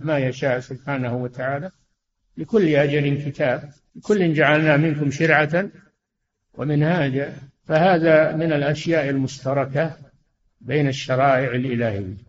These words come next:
ما ذكره الله في هذه السورة فهو من الأشياء المشتركة في الشرائع الإلهية، هذا مما يدل على فضل هذه السورة ومكانتها،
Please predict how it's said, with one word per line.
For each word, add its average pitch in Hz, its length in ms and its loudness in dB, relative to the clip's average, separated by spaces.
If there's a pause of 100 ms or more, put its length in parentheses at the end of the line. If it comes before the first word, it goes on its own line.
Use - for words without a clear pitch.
(300)
ما 127 200 -2
ذكره 131 500 0
الله 135 240 2
في 156 160 0
هذه 156 280 0
السورة 180 440 -4 (720)
فهو 147 220 2
من 151 140 0
الأشياء 147 600 0
المشتركة 160 760 -2 (680)
في 156 60 -4
الشرائع 143 760 0
الإلهية، 110 920 -2 (800)
هذا 147 420 2
مما 139 200 4
يدل 170 340 2
على 135 240 2
فضل 175 320 2
هذه 135 400 2
السورة 135 500 -4 (800)
ومكانتها، 139 1080 0